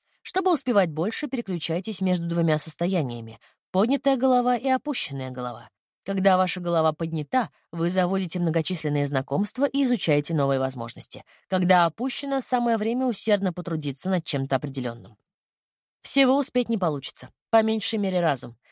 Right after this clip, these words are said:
поэтому действовать необходимо волнами, а именно в четыре этапа. Волна обучения. Как следует изучите нужное вам направление деятельности. Волна созидания.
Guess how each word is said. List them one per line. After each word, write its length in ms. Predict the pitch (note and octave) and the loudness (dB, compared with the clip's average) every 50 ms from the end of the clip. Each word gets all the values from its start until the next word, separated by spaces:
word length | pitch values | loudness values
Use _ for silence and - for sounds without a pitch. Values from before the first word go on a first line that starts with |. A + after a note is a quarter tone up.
| _ _ _ | _ _ _
поэтому 460 | - G#3 G#3+ A3 G#3+ A#3 A3 A3 A3+ | 2 2 2 2 0 0 0 0 0
действовать 500 | F3+ D#3+ A3 B3 - - D4 C#4 D4 - | 0 0 -2 -2 -4 -4 -4 -4 -2 0
необходимо 600 | B3 A#3+ A3+ - - G#3+ F#3+ E3 F#3+ G3 G3 G3+ | 2 0 0 2 0 0 0 0 0 0 0 2
волнами, 520 | G3 A3 B3+ G3+ D#3 C3+ B2+ B2+ B2 A#2+ - | 2 2 0 0 0 -2 -4 -6 -6 -6 -4
а 200 | - F#3 F3 D#3+ | -2 0 2 2
именно 380 | D#3 D#3+ G3 G#3+ A#3 A#3 A#3+ | 2 2 0 0 0 0 0
в 60 | A#3+ - | -2 -2
четыре 380 | - - F3+ - D#3 D3 C#3+ | -4 -6 -4 -2 -2 -2 -2
этапа. 360 | C3 - A#2 G#2+ - - - - _ _ _ _ _ _ - | -2 -2 -4 -4 -4 -8 -18 -20 _ _ _ _ _ _ 0
Волна 480 | F3+ F#3+ G3 G3 F#3 F#3 G#3+ B3 C4 | 4 4 4 4 4 2 0 0 -2
обучения. 580 | B3+ G3+ G3 - - - C3 B2 A#2+ A#2+ A#2 A#2 _ _ _ _ _ _ _ _ _ _ _ _ _ _ _ _ | -2 -4 -6 -6 -8 -8 -8 -10 -10 -12 -16 -18 _ _ _ _ _ _ _ _ _ _ _ _ _ _ _ _
Как 200 | - D#4 F4 - | -4 -4 -2 -2
следует 420 | - - E4+ F#4+ F#4+ G4 F#4 - | -4 -2 0 2 2 2 2 0
изучите 440 | D4+ A#3+ A3+ F#3+ - C#4 C#4 - C4 | 0 -2 -2 -2 -2 -2 -2 0 2
нужное 360 | G#3+ G3 A#3+ A#3 B3+ B3+ B3 | 2 2 2 4 2 2 4
вам 180 | A3 A3+ G#3+ G3+ | 4 2 2 0
направление 520 | F#3 E3+ E3 D3+ C#3+ D3+ D3+ D#3 D#3 D3+ C3+ | 0 0 0 0 0 0 0 2 0 0 0
деятельности. 640 | C3 B2+ A#2+ - - B2 B2 A#2+ - - A#2+ G#2+ - _ _ _ _ _ _ _ _ _ _ _ _ _ _ | -2 -6 -8 -8 -8 -10 -10 -10 -10 -10 -12 -12 -14 _ _ _ _ _ _ _ _ _ _ _ _ _ _
Волна 420 | - E3+ F3+ F#3+ F#3 F3+ E3+ E3+ F3+ | -4 0 2 4 4 4 2 0 -2
созидания. 680 | - - A3+ A#3 A#3+ F#3+ F3 D3+ C#3 C3+ C3+ C3 | -2 -4 -6 -4 -2 0 0 0 -2 -4 -10 -12